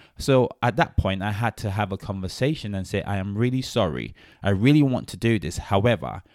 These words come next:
what is expected doesn't align with what I am able to offer at this point in time. So I'm sorry, I can't really help as much as you would want to."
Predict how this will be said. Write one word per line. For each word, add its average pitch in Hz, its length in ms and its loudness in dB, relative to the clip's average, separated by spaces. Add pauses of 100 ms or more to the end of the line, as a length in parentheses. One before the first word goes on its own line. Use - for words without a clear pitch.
(200)
what 95 440 0
is 98 200 -2
expected - 800 -8 (180)
doesn't 110 340 2
align 101 460 0
with 92 140 0
what 98 260 0
I 95 120 -2
am 92 180 -2
able 92 300 -2
to - 200 -8
offer 101 380 -6
at 82 160 -8
this 98 160 -6
point 92 320 -6
in 85 160 -8
time. 92 400 -6
So - 140 -2
I'm 95 140 -4
sorry, 104 380 2
I 90 120 -4
can't - 380 -6
really 95 280 -2
help 98 360 0
as 95 220 -8
much 98 240 -6
as 90 220 -8
you 92 100 -2
would 87 160 -6
want 104 360 -6
to." 95 160 -6